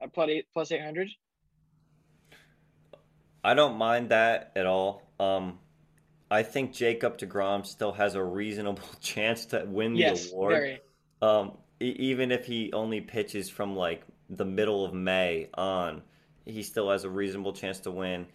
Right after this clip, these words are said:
Speaker 2: Uh, really weird.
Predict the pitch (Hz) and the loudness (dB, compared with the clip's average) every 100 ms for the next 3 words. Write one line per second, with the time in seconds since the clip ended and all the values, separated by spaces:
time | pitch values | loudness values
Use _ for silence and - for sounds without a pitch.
0 | _ _ _ _ _ _ - 82 80 76 | _ _ _ _ _ _ -8 -4 -4 -4
1 | 82 - _ _ _ _ _ 101 117 139 | -10 -16 _ _ _ _ _ -2 6 6
2 | 131 113 117 120 120 | 6 2 2 2 0